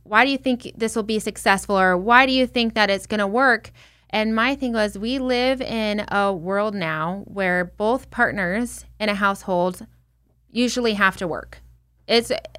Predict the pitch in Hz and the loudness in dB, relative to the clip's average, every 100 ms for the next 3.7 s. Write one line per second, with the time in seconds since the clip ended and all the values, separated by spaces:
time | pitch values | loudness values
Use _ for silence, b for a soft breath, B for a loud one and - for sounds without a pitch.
0 | - - - 220 208 185 208 - 202 - | -20 -20 -6 -2 0 0 0 -2 -4 -4
1 | 208 214 220 220 202 202 190 165 190 - | 0 2 2 0 -2 -2 -2 -2 -4 -8
2 | b b b b - 214 208 214 - 269 | b b b b -4 0 0 -2 -4 -4
3 | 285 247 208 220 247 - - | -2 -2 0 0 -2 -6 -18